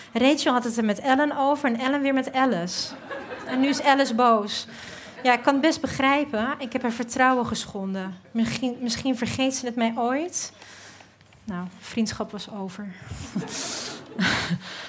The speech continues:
Acht november negentien vierennegentig, vijftien jaar. Daar ben ik weer. Naar het spak-, pakje ga ik echt stoppen. Heb ik ook al tienduizend keer gezegd en iedereen lacht me al vrolijk uit. Lennart was inderdaad niet op het feestje van Mike en Charlotte, maar het was toch wel lachen.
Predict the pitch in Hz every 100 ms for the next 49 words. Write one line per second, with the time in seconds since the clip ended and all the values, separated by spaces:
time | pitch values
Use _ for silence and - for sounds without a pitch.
0 | - - - 294 277 302 269 247 226 226
1 | 226 226 226 226 233 233 220 170 165 196
2 | 196 196 - 233 226 214 185 170 175 180
3 | - - _ _ _ - - - 277 226
4 | 208 190 190 180 180 - 226 254 277 -
5 | 262 262 277 269 247 233 226 269 247 -
6 | 226 180 196 180 - - - - 233 269
7 | 269 254 247 226 214 220 220 226 214 220
8 | 226 247 - 226 247 240 233 226 226 208
9 | - 226 226 220 156 196 190 - - -
10 | - - - - 233 277 294 277 262 254
11 | 240 254 240 226 196 - 196 180 - 185
12 | 202 190 190 208 185 214 208 240 262 220
13 | 220 208 - 247 208 160 175 - 185 185